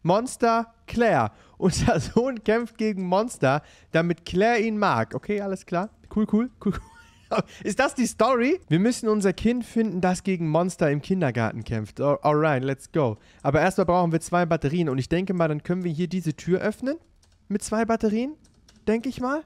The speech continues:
Oh, hier ist eine Batterie. War die eben auch schon hier? Hier liegt noch eine. Okay. Die sind aber eben erst gespawnt, oder? Die waren jetzt aber nicht, äh, nicht neu. Oder kann ich damit die Tür hier öffnen?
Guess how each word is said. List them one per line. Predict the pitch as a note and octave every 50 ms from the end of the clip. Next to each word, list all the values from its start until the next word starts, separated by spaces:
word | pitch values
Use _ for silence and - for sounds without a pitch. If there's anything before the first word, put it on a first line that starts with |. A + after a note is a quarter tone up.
| - C#3 C#3 B2+
Oh, | - - F#3+ G3+ F#3
hier | E3 G3 A3
ist | -
eine | - G3 A3 G#3 D#3+
Batterie. | C3 B2 - C3 G#2+ G#2 G#2 F#2+ - _ _ _ _ _ _ -
War | C3 B2+
die | C3+ C#3+ A2
eben | D#3+ E3+ D3+ - -
auch | A#2 C3 F#3+ -
schon | - - D4+ F3+ C3+
hier? | G#2+ G#2+ A2+ B2 D3 - - _ _ _ _ - _ -
Hier | - A#3
liegt | C4 B3+ - -
noch | F3+ C#3 -
eine. | A2+ G2+ G2+ G2 F#2 - _ _ _ _ _ _ _ _ -
Okay. | - C3+ C3+ - C3+ G#2+ F#2 _ _ _ _ _ _ _ -
Die | - A2+
sind | G#2+ B2+
aber | B2 A2+ B2 B2+
eben | D#3+ D#3 C3
erst | A#2 G#2+ - -
gespawnt, | - - - - G#2+ G#2+ G2+
oder? | G#2+ A#2 C#3 F#3+ F3+
Die | C3 A2+
waren | A#2+ B2 B2
jetzt | B2 A#2 A#2+
aber | A2+ A2+ A2+
nicht, | B2 D3 F#3+ G3 -
äh, | - F#3 F#3+ F#3+ F#3+ F#3+ F#3+ - - - - - - - - _ - - - - _ _ - _ _ - -
nicht | - A#2+ C#3 D#3 - -
neu. | E3+ E3+ D#3 G#2+
Oder | F2 C3+ D#3 E3+
kann | - G3+ G3+
ich | G3
damit | - G#3 G3 F#3 D#3+ A#2 A2
die | C3+ G3+ B3+
Tür | - - - G#3+
hier | D#3+ A#2 B2 A#2
öffnen? | - G#2+ G#2 - - A#2+ C#3 F#3+